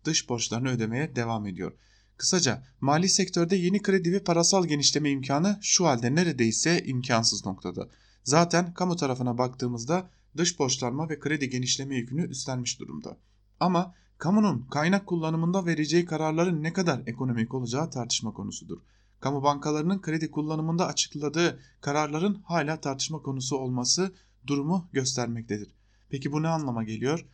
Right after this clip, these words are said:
Ülkemizde maalesef finansman kanalları verimlilik odaklı çalışma düzeninden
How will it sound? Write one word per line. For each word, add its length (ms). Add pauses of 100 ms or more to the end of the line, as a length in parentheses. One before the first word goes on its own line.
(200)
Ülkemizde 720
maalesef 500
finansman 540
kanalları 520
verimlilik 500
odaklı 340
çalışma 420
düzeninden 600